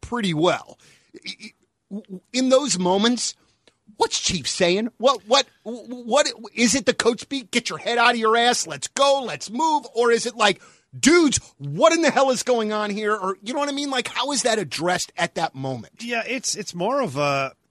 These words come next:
Speaker 2: I think what you're doing is you're, you're making sure that you're emphasizing what you wa-, what you want out of the club.
Speaker 1: Mm-hmm.
Speaker 2: It's not like a, "What are you doing?" It's, it's not a conversation.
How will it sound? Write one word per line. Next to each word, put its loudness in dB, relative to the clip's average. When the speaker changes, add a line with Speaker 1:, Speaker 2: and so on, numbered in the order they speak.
Speaker 2:
I -14
think -6
what -10
you're -12
doing -10
is -10
you're, -6
you're -12
making -10
sure -8
that -14
you're -16
emphasizing -10
what -18
you -18
wa-, -20
what -12
you -12
want -20
out -16
of -20
the -20
club. -20
Speaker 1:
Mm-hmm. -14
Speaker 2:
It's -12
not -10
like -10
a, -14
"What -8
are -10
you -12
doing?" -4
It's, -16
it's -20
not -6
a -4
conversation. -16